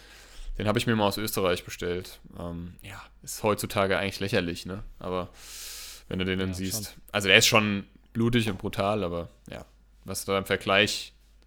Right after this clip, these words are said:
Speaker 1: heute zu sehen bekommst, F S K sechzehn, ist das schon echt lächerlich.
Speaker 2: Ja, das
Speaker 1: Ja,
Speaker 2: stimmt.
Speaker 1: das ist mein Film-Serientipp. Ähm,
Speaker 2: Ich hab
Speaker 1: ich hab allerdings noch einen, äh, so ein bisschen, äh, off-topic, also so einen Serientipp. Und zwar gibt's jetzt auf Amazon Prime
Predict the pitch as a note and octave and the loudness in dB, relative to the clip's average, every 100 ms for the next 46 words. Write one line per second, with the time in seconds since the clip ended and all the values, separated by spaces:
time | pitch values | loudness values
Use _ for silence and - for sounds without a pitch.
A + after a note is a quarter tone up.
0 | _ _ - G#2 G2 G2 G#2 G2+ G#2 G2+ | _ _ -12 -6 -4 -4 -2 -2 -2 -2
1 | G2+ G2 - - - C#3+ - - - G#2+ | -4 -4 -8 -12 -16 -18 -16 -14 -12 -12
2 | F#2+ G2+ - G2 G2 - - G2 F#2 - | -8 -8 -2 -2 -2 -6 -8 -8 -8 -10
3 | - F2+ F2 - - G#2+ - - - F2 | -10 -12 -12 -14 -16 -20 -12 -10 -8 -8
4 | G#2+ - - - A2+ G#2 - - - A#2+ | -10 -18 -20 -10 -8 -8 -12 -20 -14 0
5 | - D#3 B2+ C3 D3 C#3+ C#3+ D#3 D3 C#3+ | 10 10 10 6 6 6 8 6 8 8
6 | D#3+ - E3 - C#3+ C#3 C3+ C3+ C3+ B2+ | 8 6 4 4 0 0 0 -2 -6 -10
7 | C3 C#3 D3 C#3 - E3+ - - - D#3 | -16 -16 -16 -16 -18 -18 -14 -8 -2 2
8 | D3+ F3 F#3+ E3+ F3+ F3+ - E3+ C#3+ D3 | 10 10 10 10 10 10 8 6 6 6
9 | D3+ D#3+ D3+ A#2 B2 B2 C#3 D3+ - D3 | 6 6 0 -4 -4 -4 0 0 2 0
10 | C#3 C#3 C3+ B2 B2 - - G1+ - G#1 | 0 -4 0 2 2 0 -6 -10 -12 -16
11 | G#1+ - - C3+ - - D3 A#2 G#2+ A2+ | -18 -16 -4 -4 0 2 4 4 2 2
12 | A2 A2+ A2 B2 A#2+ G#2 - G#2 A2 - | 0 -2 2 4 4 2 -2 -6 -4 0
13 | A#2 B2 B2 A#2 - C3 C3+ C3 A#2+ C3 | 0 0 -2 -2 -2 -2 0 0 0 6
14 | B2+ B2 B2+ | 6 6 4